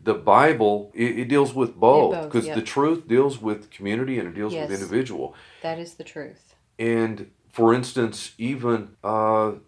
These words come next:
Speaker 1: Daniel and Solomon talks about it, that once you've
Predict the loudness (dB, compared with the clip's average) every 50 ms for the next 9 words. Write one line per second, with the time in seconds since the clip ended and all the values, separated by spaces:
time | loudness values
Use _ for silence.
0 | _ _ _ _ _ _ _ -6 -4 -4 -2 -2 -2 -4 -4 -4 -4 -4 -8 -10
1 | -8 -6 -4 -4 -4 -4 -6 -8 -8 -4 -4 -4 -4 -4 -10 -10 -6 -4 -2 -2
2 | -2 -2 -2 -4 -2 0 0 0 0 -2 -8 _ _ _ _ _ _ _ _ 0
3 | 2 4 4 2 0 -4 -4 -4 -4 -4 -6 -8 -12 -20 _